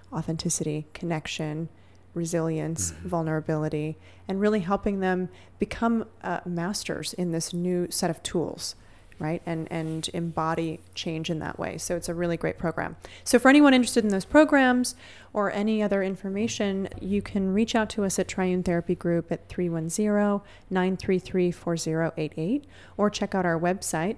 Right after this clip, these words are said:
Speaker 1: triune therapy dot com. That's T R I U N E therapy dot com. And on it, we have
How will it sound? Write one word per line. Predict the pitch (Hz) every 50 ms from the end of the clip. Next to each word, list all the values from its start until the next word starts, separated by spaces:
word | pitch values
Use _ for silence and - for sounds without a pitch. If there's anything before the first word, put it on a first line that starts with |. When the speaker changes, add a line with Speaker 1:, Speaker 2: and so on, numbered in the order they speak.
| - -
Speaker 1:
triune | - - 190 180 180 185 185 185
therapy | 165 165 160 160 160 - 165
dot | - 160 147 - -
com. | - - 175 185 220
That's | 220 196 160 - -
T | - - - 208 196 -
R | - 170 170 156 -
I | - 160 160 160 160 165 160 -
U | 175 165 165 180 208 233 220
N | 196 185 180 180 170 -
E | 170 165 165 170 190 190 - - - - - - -
therapy | 170 170 165 165 170 - 185 175
dot | 170 170 170 156 156 - - -
com. | - - 185 185 180 175 170 170 - - - - - -
And | - 180 -
on | - 262 330
it, | 269 -
we | - 190
have | 190 185